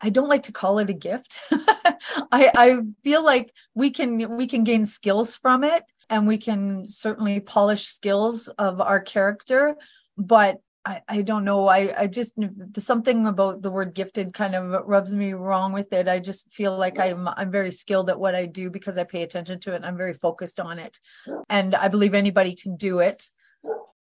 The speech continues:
Dog going crazy that never, ever barks. So I don't know what's going on. Must be spirit.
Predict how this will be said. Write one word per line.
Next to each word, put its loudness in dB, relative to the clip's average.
Dog -6
going -6
crazy -10
that -10
never, -12
ever -12
barks. -6
So -4
I -2
don't -12
know -12
what's -12
going -10
on. -8
Must -10
be -8
spirit. -4